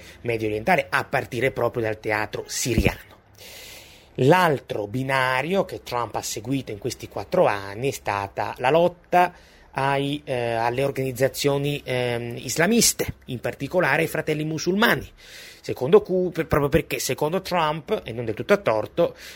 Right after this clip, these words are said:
queste organizzazioni erano alla base, sono alla base, eh, diciamo così, appunto, del, del, delle fibrillazioni, delle tensioni,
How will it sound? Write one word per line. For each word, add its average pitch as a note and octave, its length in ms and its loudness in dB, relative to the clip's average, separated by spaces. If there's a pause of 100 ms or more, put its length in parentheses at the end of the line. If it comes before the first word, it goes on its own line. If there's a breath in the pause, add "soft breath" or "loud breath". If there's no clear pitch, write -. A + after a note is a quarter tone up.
queste F3 320 4
organizzazioni B2+ 1080 -2
erano B2 540 -4
alla B2 180 -2
base, C#3 300 2
sono D#3 400 2
alla G2+ 160 -6
base, G#2+ 640 -4 (280 loud breath)
eh, A#2+ 520 -8
diciamo A2 460 -4
così, A2 380 -4
appunto, G#2+ 400 -6
del, G2 280 -4 (380)
del, F2 320 -14
delle G2+ 220 -4
fibrillazioni, D3+ 1080 2
delle A#2 220 -4
tensioni, B2+ 840 -2